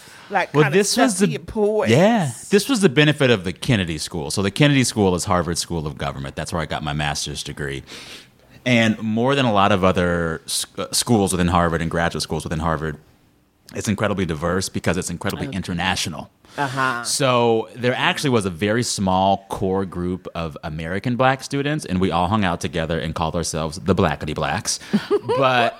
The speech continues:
Speaker 2: the school itself was, like, half international.
Speaker 1: Okay.
Speaker 2: And so you saw people who were coming from different places of life from across the world, and that helped a lot.
Speaker 1: Uh-huh.
Speaker 2: That helped a lot. <clears throat>
Speaker 1: Yeah,
Speaker 2: But I
Speaker 1: that
Speaker 2: think
Speaker 1: makes
Speaker 2: that, like, friends who went to, like, the law school or something, oh, I'm sorry,
Speaker 1: Yeah.
Speaker 2: baby.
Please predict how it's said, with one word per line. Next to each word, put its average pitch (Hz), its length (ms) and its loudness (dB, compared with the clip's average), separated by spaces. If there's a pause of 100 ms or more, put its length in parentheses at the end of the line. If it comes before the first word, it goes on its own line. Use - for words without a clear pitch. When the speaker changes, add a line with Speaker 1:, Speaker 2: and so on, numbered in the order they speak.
(260)
Speaker 2:
the 127 180 0
school 180 320 0
itself 170 440 0
was, 117 120 -6
like, 107 160 -4
half 107 300 0
international. 78 800 -6 (200)
Speaker 1:
Okay. 127 340 -6
Speaker 2:
And 117 180 2
so 123 100 2
you 113 260 2
saw 131 680 4
people 95 540 0
who 98 120 0
were 87 120 -2
coming 87 360 -2
from 85 260 -4
different 95 340 -2
places 85 340 0
of 73 100 -4
life 80 300 0
from 80 160 -4
across 80 380 -4
the 80 80 -6
world, 85 520 -4
and 87 200 -4
that 95 160 0
helped 87 220 -8
a 82 40 -10
lot. 64 280 -8 (360)
Speaker 1:
Uh-huh. 156 240 -4
Speaker 2:
That 147 180 2
helped 127 300 0
a 92 40 -6
lot. 78 280 -14 (180)
<clears throat> 143 240 -6
Speaker 1:
Yeah, 151 120 -2
Speaker 2:
But 135 100 4
I 143 80 6
Speaker 1:
that 160 80 0
Speaker 2:
think 156 120 2
Speaker 1:
makes 123 100 -4
Speaker 2:
that, 123 160 2
like, 113 260 2 (460)
friends 160 460 2
who 143 100 2
went 120 240 2
to, 113 80 0
like, 95 260 0
the 90 100 -4
law 95 260 2
school 156 380 0
or 151 60 -2
something, 170 520 0
oh, 98 140 2
I'm 92 120 -2
sorry, 87 300 2
Speaker 1:
Yeah. 71 60 -2
Speaker 2:
baby. 69 260 -6